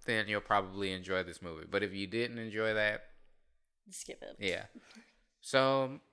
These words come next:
Speaker 1: moving on, they're making a live-action Pokemon show.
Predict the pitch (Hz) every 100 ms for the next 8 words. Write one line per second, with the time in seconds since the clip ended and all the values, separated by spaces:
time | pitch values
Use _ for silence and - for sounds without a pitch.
0 | - 202 202 139 127 131 143 98 104 -
1 | _ _ _ _ _ _ - - - _
2 | - 127 131 123 123 117 123 127 120 120
3 | 117 - - 117 110 107 - - 131 123
4 | 101 92 90 - - 87 -